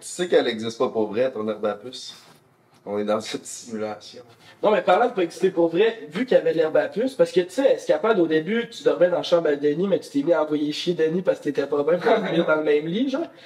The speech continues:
Speaker 2: Fait que là, vu que Frank, puis on était trois dans une chambre, fait que là, vu que Frank a quitté Escapade, moi, j'ai fait, « Bon, ben, je vais aller dans, j'ai pogné le lit à Frank. » Mais tu sais, on a demandé de toute la draps, j'ai, je vais, je vais pogner le lit à Frank, de même, il va y avoir deux personnes par lui, puis une personne par lui, puis en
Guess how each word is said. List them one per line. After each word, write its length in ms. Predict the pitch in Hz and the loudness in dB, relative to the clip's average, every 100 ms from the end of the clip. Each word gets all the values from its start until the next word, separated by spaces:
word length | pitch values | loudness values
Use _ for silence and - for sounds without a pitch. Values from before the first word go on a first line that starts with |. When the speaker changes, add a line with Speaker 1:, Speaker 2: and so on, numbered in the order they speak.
| - | -16
Speaker 2:
Fait 120 | - 151 | -6 2
que 80 | |
là, 100 | 240 | 2
vu 140 | 190 240 | 2 -2
que 60 | |
Frank, 420 | - 220 240 254 247 | 0 2 2 0 0
puis 140 | 175 156 | 0 4
on 100 | 170 | 2
était 180 | 160 170 | 2 -2
trois 240 | 170 208 | 2 2
dans 100 | 165 | 2
une 180 | 147 147 | -4 -2
chambre, 300 | 170 202 254 - _ | 0 0 -4 -12 _
fait 80 | 160 | 0
que 40 | |
là, 60 | 226 | 0
vu 140 | 226 | 0
que 60 | - | -2
Frank 300 | 220 240 240 | 0 0 0
a 60 | |
quitté 220 | 170 - 175 | -4 2 2
Escapade, 680 | 165 - 156 175 175 226 - - - | 2 2 2 4 4 2 -4 -12 -2
moi, 100 | 196 | 0
j'ai 140 | 165 | 0
fait, « 220 | 151 165 165 | 4 2 6
Bon, 120 | 170 | 2
ben, 160 | 147 | 2
je 80 | 139 | -2
vais 80 | 147 | 0
aller 180 | 151 180 | 2 2
dans, 160 | 175 - - | 0 -4 -8
j'ai 100 | - | -12
pogné 340 | 135 160 165 175 | 0 2 4 2
le 80 | |
lit 180 | 175 180 | 2 2
à 80 | 170 | 2
Frank. » 160 | - 160 | 2 0
Mais 60 | 151 | 4
tu 80 | |
sais, 60 | 180 | 2
on 60 | 147 | 2
a 60 | |
demandé 460 | 147 156 170 190 180 | 0 2 4 4 4
de 100 | 143 | 0
toute 200 | 135 202 | 0 0
la 120 | 165 | 2
draps, 340 | 147 151 160 - - 127 | 2 0 0 -4 -8 -6
j'ai, 180 | 147 | -4
je 120 | 143 143 | 0 0
vais, 120 | 139 | 2
je 80 | 139 | 0
vais 60 | |
pogner 220 | 139 170 196 | 0 0 2
le 40 | |
lit 120 | 180 | 4
à 80 | 175 | 2
Frank, 240 | - 190 180 | 2 -2 2
de 60 | |
même, 240 | - 175 143 | 4 4 2
il 60 | 135 | 0
va 80 | |
y 20 | 131 | 2
avoir 160 | 135 | 2
deux 160 | 139 156 | 0 -2
personnes 340 | 139 - 165 | -2 -2 -4
par 160 | - 131 | 0 -2
lui, 80 | 139 165 | -2 -6
puis 160 | 135 - - | -8 -10 -4
une 100 | 175 | 0
personne 260 | 175 160 170 | 0 -2 -4
par 120 | 147 | -4
lui, 60 | |
puis 100 | |
en 40 | - | -2